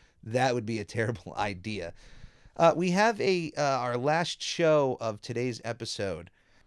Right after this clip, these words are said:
premiered thirty-one years ago on February sixteenth, nineteen ninety-one, and ended on apparently February sixteenth, nineteen ninety-four, twenty-eight years ago.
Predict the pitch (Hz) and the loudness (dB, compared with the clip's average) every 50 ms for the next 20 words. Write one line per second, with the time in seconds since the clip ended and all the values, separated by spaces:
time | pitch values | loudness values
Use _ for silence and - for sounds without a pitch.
0 | - - - - - - - _ - - - 156 156 165 165 170 165 147 - - | -20 -20 -20 -20 -20 -20 -20 _ -10 -4 -2 0 2 4 4 4 4 2 0 0
1 | - 190 214 208 220 208 175 165 196 202 202 175 147 160 170 165 135 151 120 123 | 2 2 2 0 -2 -6 -4 -2 -2 -2 -2 -4 -6 -6 -6 -4 -6 -4 -2 0
2 | 113 123 131 127 120 120 - - 139 131 151 156 151 147 139 143 131 123 - - | 0 0 0 -2 -6 -6 -2 -2 -2 0 0 -2 0 0 0 -2 -2 -4 -4 -4
3 | - 156 151 - - - - - 135 135 151 143 - - 123 127 143 101 - - | -4 -4 -4 -6 -10 -10 -8 -8 -8 -8 -8 -10 -10 -8 -6 -6 -6 -8 -12 -12
4 | 160 156 147 147 147 147 151 151 139 127 117 110 117 127 139 143 - _ - 131 | -8 -6 -6 -6 -4 -6 -6 -6 -6 -6 -4 -6 -6 -8 -10 -12 -14 _ -8 -6
5 | 139 151 - - _ _ 160 202 247 269 202 117 - - - _ _ _ _ _ | -6 -6 -8 -14 _ _ -4 -4 -4 -4 -6 -6 -8 -10 -20 _ _ _ _ _
6 | _ _ _ _ _ _ _ _ _ _ _ _ _ _ _ _ _ _ _ _ | _ _ _ _ _ _ _ _ _ _ _ _ _ _ _ _ _ _ _ _
7 | - 120 131 135 131 120 110 _ _ _ 101 98 - 151 196 - 156 107 98 - | -10 -8 -8 -6 -8 -10 -12 _ _ _ -12 -6 -6 -4 -4 -4 -6 -10 -8 -8
8 | 113 113 117 113 113 113 110 104 - - 113 - - - - 120 110 107 98 - | -8 -6 -4 -4 -4 -4 -4 -6 -8 -10 -10 -12 -12 -12 -10 -10 -10 -12 -12 -16
9 | _ _ _ _ _ _ _ _ _ 113 120 135 143 - - 139 135 131 127 110 | _ _ _ _ _ _ _ _ _ -10 -8 -8 -8 -8 -8 -6 -4 -4 -4 -4
10 | 104 95 - - 147 165 151 104 87 - - - 165 185 196 151 90 92 90 - | -8 -10 -6 -6 -4 -2 -2 -4 -4 -8 -10 -10 -10 -8 -8 -10 -10 -14 -14 -12
11 | 107 104 101 95 - 101 87 92 92 85 82 85 | -10 -10 -8 -8 -10 -12 -12 -12 -10 -10 -10 -12